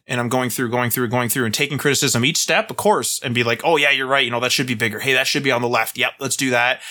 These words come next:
And having some, having some contention there where I'm like, "No, man, that should not be on the left."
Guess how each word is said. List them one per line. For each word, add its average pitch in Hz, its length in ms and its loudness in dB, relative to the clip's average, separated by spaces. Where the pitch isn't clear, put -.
And 185 120 2
having 214 240 4
some, 233 240 2
having 214 240 0
some 226 140 4
contention 233 460 2
there 117 160 2
where 120 80 4
I'm 120 80 2
like, 120 160 0
"No, 151 160 4
man, 120 220 4
that 139 140 2
should 143 220 -2
not 110 180 2
be 107 80 -4
on 110 100 -6
the - 60 -10
left." - 280 -10